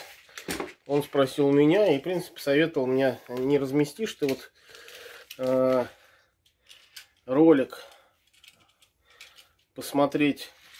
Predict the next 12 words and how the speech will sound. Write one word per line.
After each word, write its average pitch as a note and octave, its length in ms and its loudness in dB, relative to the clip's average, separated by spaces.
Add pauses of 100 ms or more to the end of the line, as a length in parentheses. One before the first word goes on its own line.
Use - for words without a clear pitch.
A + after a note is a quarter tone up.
(140)
Хочется - 320 0
послушать, D#3 460 -4
что - 220 2
вообще D3+ 580 2 (200)
другие D#3 640 0 (480)
советуют C#3+ 640 -2
по - 80 -6
поводу C#3+ 360 -2
вот A2 80 -10
таких B2 300 -10
вот A#2+ 120 -12
средств - 500 -6